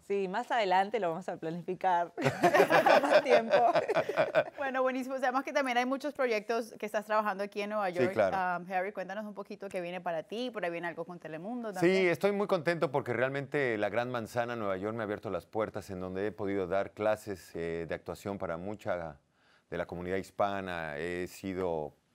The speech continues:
Speaker 3: mentor de muchos actores multiculturales. Entonces,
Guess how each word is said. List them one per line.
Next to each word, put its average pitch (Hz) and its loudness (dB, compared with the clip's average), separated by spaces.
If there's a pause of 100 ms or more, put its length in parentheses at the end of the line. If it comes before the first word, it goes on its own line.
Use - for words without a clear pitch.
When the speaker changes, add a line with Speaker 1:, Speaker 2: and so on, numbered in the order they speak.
(180)
Speaker 3:
mentor 98 -2
de 92 -4
muchos 92 -6
actores 98 -6 (240)
multiculturales. 98 -2
Entonces, 98 -4